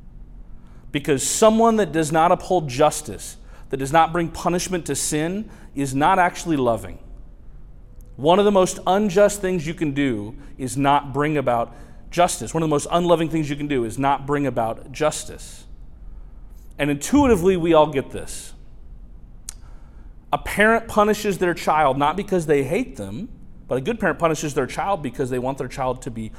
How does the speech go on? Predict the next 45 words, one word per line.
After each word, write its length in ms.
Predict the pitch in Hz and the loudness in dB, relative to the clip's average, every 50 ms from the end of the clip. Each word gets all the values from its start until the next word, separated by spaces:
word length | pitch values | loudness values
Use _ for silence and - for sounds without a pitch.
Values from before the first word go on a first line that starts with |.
| - - | -16 -14
raised 420 | - 110 120 123 131 147 165 156 147 | -8 -4 -2 0 0 0 -2 -2 -4
in 80 | 160 | -4
the 80 | 147 139 | -2 0
right 180 | 127 123 117 113 | 0 0 0 -2
way 360 | 123 160 185 110 104 104 - - | -2 -4 -4 -4 -6 -12 -16 -16
and 80 | - - | -16 -12
to 80 | - 117 | -10 -8
love 320 | 107 113 117 127 131 131 | -4 0 2 2 2 2
what 100 | 131 135 | 0 -2
is 120 | 123 117 - | -4 -4 -6
good 320 | - - 151 160 139 110 | -6 -4 -2 0 0 -2
and 180 | 104 101 101 107 | -2 -6 -10 -10
right. 380 | 127 156 160 107 - - - - - - - - - | -10 -8 -10 -10 -12 -16 -18 -18 -18 -18 -18 -14 -10
And 80 | - 139 | -10 -6
it's 100 | 135 131 | -4 -4
a 40 | |
loving 460 | 123 123 131 139 151 151 147 151 143 135 | -2 2 4 4 4 4 4 0 -2 -4
thing 420 | - - 175 160 131 110 104 - | -4 -4 -4 -4 -4 -4 -8 -10
to 360 | - - 131 123 113 113 - - - - - - | -12 -10 -8 -8 -8 -8 -10 -12 -16 -18 -18 -16
punish 420 | - - - 160 151 147 135 - - | -12 -4 -2 -2 0 0 -2 -4 -6
wrongdoing 760 | 147 123 123 120 117 117 123 151 160 143 107 90 101 135 156 - - - - - - - - | -6 -4 -2 -2 -2 -4 -4 -4 -2 -2 -4 -6 -8 -12 -14 -14 -16 -18 -18 -20 -20 -20 -14
because 180 | - - 127 | -12 -8 -6
they 80 | - 127 | -4 0
know 120 | 127 123 | 0 0
the, 160 | 117 120 120 | 0 0 -2
the, 220 | 107 127 131 123 - 120 - - - - - | -2 -4 -8 -10 -12 -14 -16 -18 -18 -16 -14
the 140 | 131 107 127 | -12 -10 -8
end 160 | 127 127 123 | -6 -4 -4
they 60 | 120 | -4
have 180 | 123 131 120 107 | -4 -4 -6 -6
in 80 | 110 117 | -6 -4
mind. 380 | 156 180 139 95 - - - - - - - - - - - | -4 -4 -6 -6 -10 -14 -16 -18 -18 -18 -18 -16 -14 -4 2
Or 340 | 185 190 180 147 131 - - | 4 6 6 6 4 0 -6
m-, 120 | 175 156 - - | -12 -14 -12 -10
maybe 300 | 156 165 165 175 170 180 | -4 0 0 0 0 0
just 180 | 160 156 - 165 | -2 -4 -2 -2
at 60 | 135 | -2
a 40 | 127 | 0
different 300 | 131 165 - - - 117 | 0 0 0 0 -2 -2
level. 280 | 107 98 90 90 - - - - - - - - - - - - - - - - - - - - - - | -4 -4 -6 -10 -14 -18 -18 -20 -20 -20 -20 -20 -20 -20 -20 -20 -18 -18 -18 -18 -18 -18 -18 -16 -8 -4
Imagine 520 | 143 160 160 165 180 214 233 202 247 233 | -2 2 6 8 8 8 8 6 6 6
there's 200 | 220 220 202 175 | 6 6 6 6
a 80 | 180 170 | 4 2
court 360 | 202 - - 185 175 175 180 | 0 2 4 4 4 4 2
case 600 | - - 123 107 98 117 185 - - - - - | -4 -8 -8 -8 -8 -8 -10 -10 -12 -12 -14 -14